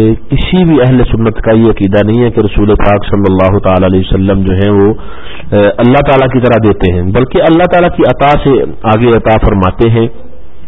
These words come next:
وہ حکم ہے، بخاری شریف کی حدیث میں نے ابھی آپ کو سنائی ہے کہ رسول کریم صلی اللہ تعالی، وعلیکم السلام ورحمۃ اللہ وبرکاتہ، کہ رسول پاک صلی اللہ تعالی علیہ وآلہ وسلم جو ہیں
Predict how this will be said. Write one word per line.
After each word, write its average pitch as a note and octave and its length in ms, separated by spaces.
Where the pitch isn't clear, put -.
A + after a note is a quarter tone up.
وہ G2+ 180
حکم B2 380
ہے، D3+ 260
بخاری A2+ 320
شریف B2 200
کی B2+ 80
حدیث A2+ 240
میں A2+ 120
نے A2 60
ابھی G#2+ 200
آپ F#2+ 120
کو - 80
سنائی G#2+ 420
ہے G#2 60
کہ - 80
رسول G#2+ 340
کریم G#2+ 200
صلی G2+ 260
اللہ G2 260
تعالی، F#2+ 240
وعلیکم G#2+ 360
السلام G#2 360
ورحمۃ F#2 320
اللہ F2 140
وبرکاتہ، - 640
کہ - 60
رسول C3+ 340
پاک B2+ 240
صلی A#2 280
اللہ A2 240
تعالی G#2+ 340
علیہ G#2+ 180
وآلہ G#2 200
وسلم A2 640
جو G2 280
ہیں G#2+ 260